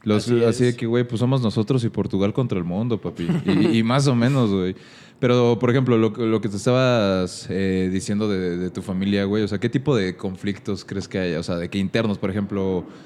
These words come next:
Speaker 1: ¿se siente ese Uruguay-Argentina, güey? O sea, ¿qué,
Speaker 2: Güey,
Speaker 1: qué es, güey?
Speaker 2: obvio se siente, o sea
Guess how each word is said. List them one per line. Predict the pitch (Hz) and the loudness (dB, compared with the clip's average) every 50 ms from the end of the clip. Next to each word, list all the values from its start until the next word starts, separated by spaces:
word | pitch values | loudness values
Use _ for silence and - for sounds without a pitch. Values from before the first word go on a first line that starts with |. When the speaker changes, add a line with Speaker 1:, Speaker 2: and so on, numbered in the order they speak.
| - - - | -20 -20 -8
Speaker 1:
¿se | - - 117 | -2 -2 0
siente | - 131 123 123 123 139 139 | 2 2 2 2 2 2 2
ese | 127 143 131 | 4 4 4
Uruguay-Argentina, | 127 120 110 101 95 101 101 107 107 101 - 98 87 82 78 85 87 85 87 90 98 98 95 95 | 4 6 4 4 2 2 2 2 0 0 -2 -6 -6 -6 -6 -6 -6 -4 -4 -4 -4 -4 -4 -4
güey? | 92 95 95 95 | -2 -2 -2 -2
O | 95 | 0
sea, | 101 104 98 | 0 -2 -2
¿qué, | - 131 | 0 0
Speaker 2:
Güey, | 139 139 | 2 4
Speaker 1:
qué | 147 147 135 131 135 | 4 4 6 4 4
es, | 127 113 | 2 2
güey? | 98 90 87 87 87 92 - | 0 0 0 0 -2 -6 -4
Speaker 2:
obvio | - 160 175 180 185 185 | -2 -2 0 2 2 2
se | - - 131 | 0 0 -4
siente, | - - 135 143 143 - 139 120 117 | -4 -2 -2 -2 -2 -2 -2 -2 -2
o | 117 113 | -2 -4
sea | - - 123 120 120 | -4 -4 -4 -4 -4